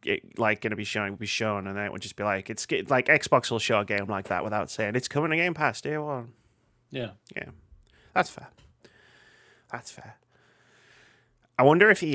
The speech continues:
Speaker 2: So
Speaker 1: is gonna do anything with, with them now that they're not doing their own summer thing.
Speaker 2: E A is a funny one, there's no doubt, because, like, I think them coming out and saying, "We're not doing our own show this year," is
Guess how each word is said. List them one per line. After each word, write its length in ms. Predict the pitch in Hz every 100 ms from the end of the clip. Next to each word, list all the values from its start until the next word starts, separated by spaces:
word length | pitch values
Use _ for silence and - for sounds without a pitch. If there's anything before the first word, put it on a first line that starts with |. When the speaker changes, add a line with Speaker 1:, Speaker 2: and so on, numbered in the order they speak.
| 107
Speaker 2:
So 40 | 127
Speaker 1:
is 120 | 131
gonna 180 | 113 104
do 180 | 107
anything 360 | 104 104 110 110
with, 280 | 110 107 -
with 220 | 117 107 -
them 200 | 107 113
now 160 | 120 113
that 120 | -
they're 140 | 113
not 140 | 113 -
doing 220 | 113 110
their 180 | 104 113
own 360 | 113 107 107 - - - - - - -
summer 380 | - - 120 110
thing. 340 | 104 110 107 110 - _ _ _ _ _ _ -
Speaker 2:
E 180 | 311 320
A 180 | 302 247
is 240 | 240 202
a 100 | 208
funny 340 | 180 - 165 180
one, 220 | 185 185
there's 240 | 180 160
no 140 | 165 156
doubt, 380 | 147 127 156 165
because, 600 | 151 143 143 139 127 -
like, 320 | 135 135 - _ _ _ _ _ _ _ _ _ _ _ _ -
I 140 | 185
think 260 | 220 240 214
them 340 | 214 208 196
coming 260 | - 180 160
out 140 | 151
and 80 | 147
saying, 280 | - 139 127
"We're 100 | 135
not 200 | 147 147
doing 200 | 156 143
our 160 | 135 135
own 240 | 131 127
show 260 | 120 135 131
this 260 | 139 -
year," 160 | 147
is 120 | 139